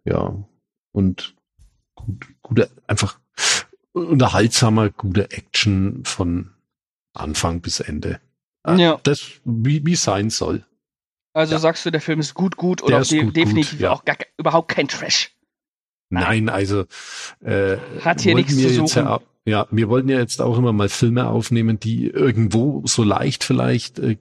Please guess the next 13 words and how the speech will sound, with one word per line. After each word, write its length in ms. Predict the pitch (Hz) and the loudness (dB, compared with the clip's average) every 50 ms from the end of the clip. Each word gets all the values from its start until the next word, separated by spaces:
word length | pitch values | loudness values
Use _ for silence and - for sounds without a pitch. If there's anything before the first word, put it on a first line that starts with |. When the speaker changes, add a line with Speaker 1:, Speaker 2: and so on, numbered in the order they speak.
| _ _ | _ _
Speaker 2:
Mhm. 960 | - - - 151 - 117 151 151 165 165 - - 98 - - - - - 110 113 - | -12 -6 -2 0 2 2 4 2 2 0 -2 -6 -10 -12 -14 -14 -12 -12 -8 -2 0
Speaker 1:
den, 280 | 117 113 113 113 107 | 2 2 2 2 0
den 200 | - 120 110 104 104 | 2 2 2 2 2
Ruf 320 | 101 110 131 143 - - | 2 2 2 2 2 2
haben, 380 | 110 107 110 120 110 120 123 123 | 2 2 2 2 2 2 0 2
aber, 720 | 113 107 101 104 110 110 107 110 120 - - - - - - | 2 0 0 2 2 2 2 0 -2 -4 -6 -6 -6 -6 -4
ähm, 360 | - 110 113 117 110 110 - - - | -4 -2 -2 -2 -4 -4 -6 -10 -4
eigentlich 260 | - 107 107 123 156 156 | -2 0 2 4 4 4
Speaker 2:
Ja. 60 | 156 | 4
Speaker 1:
nicht 100 | - - | 4 2
unbedingt, 680 | 117 98 - - - 107 107 120 120 - - - - - | 0 -2 -2 -2 0 0 0 0 0 -2 -10 -14 -10 -6
ähm, 340 | - 101 92 90 90 87 85 _ _ _ _ _ | -4 -2 -2 0 -2 -4 -6 _ _ _ _ _
Speaker 2:
Genau. 380 | - 117 98 76 65 73 98 139 | -10 -8 -8 -8 -8 -10 -12 -12